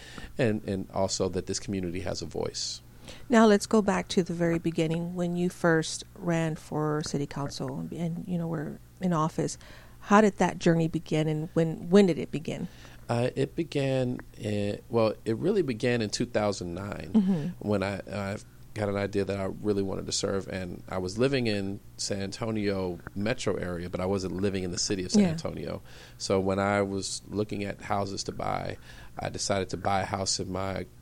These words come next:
Speaker 1: uh, mother and grandmother's old neighborhood, uh, on the same street that I was running around on as a little
Speaker 2: Yeah.
Speaker 1: kid,
Speaker 2: <laughs>
Speaker 1: and, uh, bought that house in September of two thousand nine, and I moved back,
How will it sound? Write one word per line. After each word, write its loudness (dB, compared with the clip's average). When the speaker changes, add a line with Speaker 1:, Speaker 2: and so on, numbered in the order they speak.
Speaker 1:
uh, -2
mother 0
and -2
grandmother's -2
old -2
neighborhood, -2
uh, -4
on -2
the -4
same 0
street -4
that -2
I 2
was -4
running 2
around 0
on 0
as -4
a -6
little 4
Speaker 2:
Yeah. 6
Speaker 1:
kid, 8
Speaker 2:
<laughs> -14
Speaker 1:
and, -2
uh, -2
bought 0
that 0
house -2
in -6
September -2
of -4
two -8
thousand -4
nine, 0
and -4
I -4
moved -4
back, -2